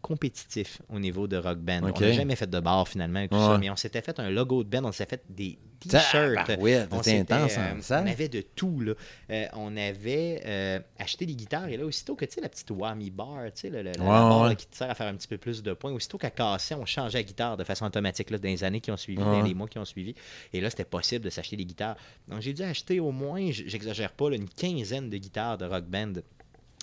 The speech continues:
Speaker 1: euh, à l'époque. Et j'ai acheté aussi, <laughs> dans le temps, le Iron Drum. C'était comme un drum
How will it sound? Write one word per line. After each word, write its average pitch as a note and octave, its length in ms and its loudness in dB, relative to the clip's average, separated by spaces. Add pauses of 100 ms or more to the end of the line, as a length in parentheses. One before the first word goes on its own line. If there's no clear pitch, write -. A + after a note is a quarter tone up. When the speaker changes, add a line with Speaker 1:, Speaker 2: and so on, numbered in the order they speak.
Speaker 1:
euh, F2 180 -6
à F#2 80 -6
l'époque. F#2 360 -4 (480)
Et C#3 240 -2
j'ai G#2+ 180 -2
acheté E3 440 -4
aussi, F3+ 680 -4 (120)
<laughs> - 160 -4
dans E3 60 4
le G#2 60 0
temps, C3+ 340 -4 (280)
le G2+ 180 0 (240)
Iron C3+ 200 -2
Drum. G#2 520 -2
C'était - 220 -6
comme D#3+ 160 -6
un A#2+ 160 -4
drum A2 560 -4